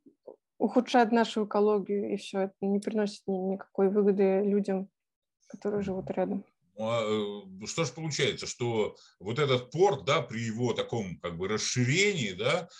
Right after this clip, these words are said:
Speaker 2: а все равно получается, что, э, местных людей он не привык-, не привлекает. Он, э,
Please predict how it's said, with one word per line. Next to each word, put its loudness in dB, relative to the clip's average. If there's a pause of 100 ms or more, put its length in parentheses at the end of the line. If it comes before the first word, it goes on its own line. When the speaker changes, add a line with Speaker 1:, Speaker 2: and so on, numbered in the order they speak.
(140)
Speaker 2:
а -2
все -2
равно 0
получается, 2
что, 0 (200)
э, -2
местных 0
людей -2
он 0
не 2
привык-, -4
не 4
привлекает. 4
Он, 2 (300)
э, -2